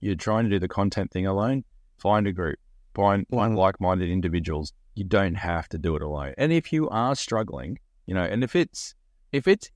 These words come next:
Speaker 1: having impacts on you on a much deeper level that you are feeling along the lines of depression over it, you know, there's, there's people out there too that you can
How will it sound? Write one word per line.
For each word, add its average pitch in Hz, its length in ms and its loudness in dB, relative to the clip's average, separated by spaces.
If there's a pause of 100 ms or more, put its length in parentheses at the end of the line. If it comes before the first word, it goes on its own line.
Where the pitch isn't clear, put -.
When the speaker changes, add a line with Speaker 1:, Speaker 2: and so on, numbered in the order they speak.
Speaker 1:
having 127 380 2
impacts 110 500 0
on 107 200 0
you 101 380 2 (200)
on 98 120 4
a 95 80 4
much 95 480 2
deeper 101 300 0
level 92 340 2
that 87 140 -2
you 92 180 0
are 85 120 4
feeling 87 580 0 (340)
along 92 280 0
the 117 60 2
lines 107 280 2
of 98 60 -4
depression 101 460 0
over 120 280 0
it, - 80 -6 (320)
you 98 100 0
know, 98 120 4
there's, 104 180 2
there's 113 160 0
people 120 440 0
out 107 200 2
there 110 280 2
too 95 360 0
that 87 160 0
you 95 140 0
can 90 260 -4